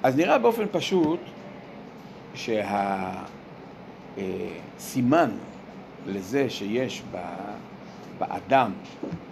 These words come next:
וכמו שאנחנו רואים פה, אנחנו מדברים גם על, אה, אה, בעלי חיים שיש להם את זה, ויש גם כן, אה, אצל הצמחים את זה.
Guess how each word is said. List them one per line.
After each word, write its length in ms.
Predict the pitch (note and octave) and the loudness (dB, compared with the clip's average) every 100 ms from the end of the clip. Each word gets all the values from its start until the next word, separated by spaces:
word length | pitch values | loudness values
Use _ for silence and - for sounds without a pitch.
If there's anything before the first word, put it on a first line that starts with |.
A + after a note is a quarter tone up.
| - - - - | -16 -16 -12 -6
וכמו 180 | B2 B2+ | -2 2
שאנחנו 300 | C3 A2+ A2+ | 2 2 2
רואים 200 | B2+ B2 | 2 4
פה, 160 | B2+ B2 | 4 4
אנחנו 160 | G#2 | 2
מדברים 340 | G#2 A2 B2 A#2+ | -2 0 0 2
גם 180 | A#2 | 0
על, 220 | A#2+ A2+ A2+ | 0 -2 -2
אה, 280 | A2 A2 G2+ - - - - | -2 -6 -8 -12 -14 -12 -8
אה, 140 | F2+ C#2 - | -6 -6 -4
בעלי 260 | - G2+ A#2+ | 2 4 4
חיים 460 | - A2 A2 C#3+ D#3+ | 4 2 4 2 0
שיש 300 | - A2+ - | -2 -2 0
להם 160 | B2+ C3+ | 0 0
את 100 | C3+ | -2
זה, 160 | D#3+ F#3 - - - - - - - - - - | -4 -4 -10 -14 -14 -14 -14 -16 -16 -16 -14 0
ויש 220 | A#2 B2+ | 2 4
גם 220 | A#2 A#2+ | 6 6
כן, 260 | G#2+ A#2+ A2 | 6 4 6
אה, 480 | G#2 G2+ G2+ G2 G2 F#2 - - - - - - | 4 2 2 2 0 -4 -10 -16 -16 -16 -14 -8
אצל 200 | A#2 B2+ | -2 2
הצמחים 580 | A#2+ - C3+ A#2+ B2+ A#2 | 2 2 0 2 2 2
את 100 | A#2+ | 0
זה. 200 | A#2 D3 | 0 0